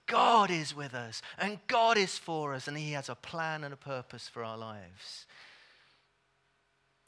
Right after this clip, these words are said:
Questions that we may have.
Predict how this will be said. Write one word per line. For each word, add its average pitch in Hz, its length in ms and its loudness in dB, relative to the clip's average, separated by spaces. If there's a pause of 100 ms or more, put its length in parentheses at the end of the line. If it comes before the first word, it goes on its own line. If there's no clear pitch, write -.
(640)
Questions 120 680 -6
that 120 180 -10
we 131 140 -8
may 131 200 -8
have. 117 560 -10